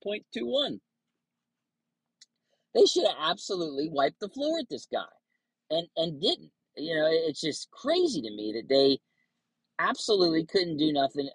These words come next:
against him to, like, pu-, put up a ton of runs. There's just no excuse to go oh and thirteen. It's just plain simple as that. They choked. And I, as far as Keller goes,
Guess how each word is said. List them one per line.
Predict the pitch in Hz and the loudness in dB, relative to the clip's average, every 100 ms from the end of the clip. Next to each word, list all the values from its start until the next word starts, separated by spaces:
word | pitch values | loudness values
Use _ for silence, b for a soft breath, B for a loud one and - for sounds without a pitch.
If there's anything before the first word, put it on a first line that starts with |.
| 131 | -6
against | 120 143 247 - - | -2 -2 -2 -6 -2
him | 131 127 | -2 2
to, | 127 | 2
like, | 117 113 - _ _ _ _ _ _ - | 2 0 -4 _ _ _ _ _ _ -10
pu-, | - - | -10 -4
put | - 214 | 6 8
up | 180 135 | 8 6
a | |
ton | - - 131 151 | 0 0 2 0
of | 151 | -2
runs. | 160 247 311 95 92 - _ _ | -2 0 -2 -6 -12 -20 _ _
There's | 233 294 | 2 2
just | 285 | 0
no | 208 | 0
excuse | 156 - - 311 277 | 0 -2 -2 0 0
to | 165 | 0
go | 143 151 | 2 4
oh | 175 | 4
and | 156 - | 2 -2
thirteen. | 156 147 254 233 | -4 -2 -4 -4
It's | 135 | -4
just | 120 - - | -6 -6 -2
plain | 175 143 | -2 -2
simple | 220 202 165 | -6 -4 -6
as | 160 | -2
that. | 247 - | -4 -2
They | 147 | -2
choked. | 262 196 - _ _ _ _ _ _ _ | 0 -2 -4 _ _ _ _ _ _ _
And | 147 147 143 135 135 57 - - 123 | 4 4 2 0 -4 -12 -20 -16 -6
I, | 165 190 62 69 _ _ _ _ _ - | -4 -4 -8 -14 _ _ _ _ _ -8
as | 123 | -8
far | - 220 233 | 4 6 8
as | 156 | 4
Keller | - 220 226 | 4 4 4
goes, | 107 117 110 107 | 0 0 0 -4